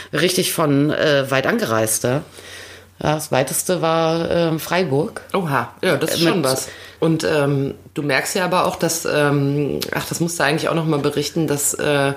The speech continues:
Speaker 2: Leute sich manchmal sehr gut auskennen und du dann denkst, aha, aha,
Speaker 1: Aha.
Speaker 2: wo kommt
Speaker 1: Ja.
Speaker 2: das Know-how her?
Speaker 1: Ja, das, äh, ist mir extrem aufgefallen bei, ähm, bei dem Segment Nippel-Toys,
Speaker 2: Mhm.
Speaker 1: weil da tatsächlich, äh, dann oft, ähm,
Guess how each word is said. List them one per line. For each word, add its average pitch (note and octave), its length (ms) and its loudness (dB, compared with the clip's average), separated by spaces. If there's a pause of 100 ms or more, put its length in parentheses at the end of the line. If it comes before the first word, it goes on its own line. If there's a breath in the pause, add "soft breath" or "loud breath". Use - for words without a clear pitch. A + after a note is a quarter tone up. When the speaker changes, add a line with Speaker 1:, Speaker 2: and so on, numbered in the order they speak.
(380 loud breath)
Speaker 2:
Leute D3+ 260 2
sich D#3 240 -2
manchmal D#3 320 0
sehr D3 160 2
gut D3 140 -2
auskennen C#3 600 0
und C3 160 -4
du C#3+ 40 -6
dann D3 200 0
denkst, D3 300 0
aha, G3 460 0 (320)
aha, - 100 0 (100)
Speaker 1:
Aha. - 160 -4 (220 loud breath)
Speaker 2:
wo E3 60 -4
kommt F3 180 0
Speaker 1:
Ja. G#3 60 2
Speaker 2:
das G3+ 100 0
Know-how G3 420 0
her? F3+ 280 2
Speaker 1:
Ja, F#3 60 0
das, E3 220 -4
äh, C3 260 2
ist - 140 -2
mir G3 100 2
extrem F3+ 400 0
aufgefallen E3+ 540 -2
bei, D#3 480 2
ähm, C#3+ 640 2 (120)
bei C3+ 120 -2
dem C#3 160 2
Segment B2+ 400 0
Nippel-Toys, C#3 1120 0 (160)
Speaker 2:
Mhm. D3+ 340 0 (240 loud breath)
Speaker 1:
weil D3+ 580 0
da D3 240 2
tatsächlich, F#3 840 -2 (300 loud breath)
äh, E3 180 0
dann D#3+ 180 0
oft, - 340 -2
ähm, D#3+ 680 2